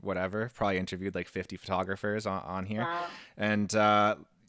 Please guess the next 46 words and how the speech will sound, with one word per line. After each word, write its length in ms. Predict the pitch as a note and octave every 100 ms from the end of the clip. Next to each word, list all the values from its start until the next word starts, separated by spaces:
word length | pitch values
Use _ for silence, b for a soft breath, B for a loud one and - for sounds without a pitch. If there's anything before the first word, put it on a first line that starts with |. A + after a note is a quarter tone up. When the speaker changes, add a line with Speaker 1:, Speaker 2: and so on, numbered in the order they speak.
| _ - -
Speaker 1:
like, 200 | A#2 -
we 340 | C3+ C3+ C3+
all, 800 | C3 C3+ C3+ C3+ C3 C3 B2+ - _ -
you 120 | G#2+
know, 220 | A2 G2+
regardless 640 | G2+ A2+ A#2 A#2+ A#2+ A#2+ -
of 140 | G#2+
if 280 | A2+ A2+ -
we're 500 | A2 A2 A2 A2 G#2+ b b b b b
moms 800 | A2 C#3+ C#3+ C#3+ C#3 C#3 B2+ A#2
or 500 | A#2+ A2+ A2 A2 A2
if 240 | A#2 A#2 -
we're 600 | A2 G#2+ G#2+ G#2+ G#2 F#2 -
scientists 960 | - C3+ C3+ C3 - C#3 C3 B2+ -
or 300 | A2+ G#2+ G#2
whatever 340 | G#2 A2 A#2+ A2+
the 120 | A2
hell, 360 | A2 A2+ B2 -
I 120 | A2
find 400 | A2 - A#2 A#2
that, 100 | A2
like, 240 | G#2+ G2+ - -
a 80 | G2
lot 240 | G2+ A2
of 140 | A2
us 200 | G#2+ G2 -
think 340 | A2+ A#2 A#2
the 200 | G2+ G#2
same 320 | G2+ A#2 A2 G#2
way 220 | G#2+ A#2
and 60 | G#2
have, 220 | G2 F#2
like, 200 | G2 -
the 80 | G2+
same, 420 | A2 G#2+ G#2+ G2+
like, 360 | G2 G2 F#2 -
obsessions 600 | F#2+ - A2 - B2 A#2+
and 120 | B2
stuff 260 | - A#2+ -
like 140 | A#2+
that 220 | B2 B2
when 100 | A2
it 60 | G2
comes 240 | G#2+ G2+
to 120 | -
photography. 640 | G2 - G2 G#2+ B2+ D3+